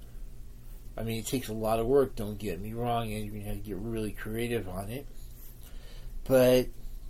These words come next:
you can use webcomics to not only create a nice little revenue stream for yourself, but also help find a way to market yourself. A lot of people have used webcomics in order to s-,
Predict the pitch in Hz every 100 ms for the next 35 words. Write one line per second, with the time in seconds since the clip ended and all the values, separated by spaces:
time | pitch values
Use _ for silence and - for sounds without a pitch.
0 | - - - - - - 131 - 165 160
1 | 147 127 131 127 135 127 123 - - -
2 | - - - - - 123 120 123 123 123
3 | 120 120 120 - - - - - 151 139
4 | 123 120 131 113 104 107 104 104 101 -
5 | 101 - 104 101 113 110 - 113 92 117
6 | 117 110 117 - - - - - - 113
7 | - 117 - 120 113 104 101 107 110 107
8 | 104 131 - - 98 - - - - -
9 | - - - - - - - - - -
10 | - - - 107 117 120 131 120 110 107
11 | 131 139 127 - - - - - - -
12 | 123 120 - 127 123 120 117 110 110 110
13 | - -